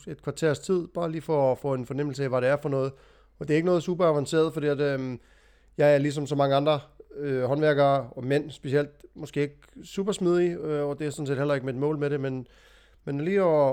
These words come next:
at bare for at få gjort noget godt for kroppen, så ja, det tror jeg, alle vil have godt af. Så hvis du har lyst, så kan du, så kan du tjekke det ud. YouTube, håndværkeryoga og, øh, Facebook, Yoga Thor,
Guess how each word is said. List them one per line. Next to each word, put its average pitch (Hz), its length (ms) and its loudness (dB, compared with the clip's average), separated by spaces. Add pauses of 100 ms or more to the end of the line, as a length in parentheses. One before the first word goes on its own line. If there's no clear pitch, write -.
(220)
at 160 60 -12
bare 185 140 -4
for 196 140 -2
at 151 60 -2
få 165 320 2
gjort 196 180 2
noget 180 160 2
godt 175 160 2
for 180 80 -2
kroppen, 160 400 2
så 165 100 -4
ja, 156 100 -2
det 165 180 -8
tror 170 140 0
jeg, 151 100 4
alle 165 120 4
vil 160 120 2
have 139 100 0
godt 156 180 2
af. 143 160 2
Så 156 120 -4
hvis 165 160 -8
du 190 60 -4
har 185 80 2
lyst, 196 220 -2
så 196 100 -10
kan 190 140 -2
du, 160 200 -2
så 175 100 -8
kan 175 100 -6
du 151 60 -10
tjekke 175 220 -8
det 160 80 -4
ud. 165 160 -4 (240)
YouTube, 175 420 -4
håndværkeryoga 156 680 0
og, 143 340 2
øh, 123 260 0
Facebook, 156 380 -6 (120)
Yoga 143 360 -4
Thor, 170 260 -4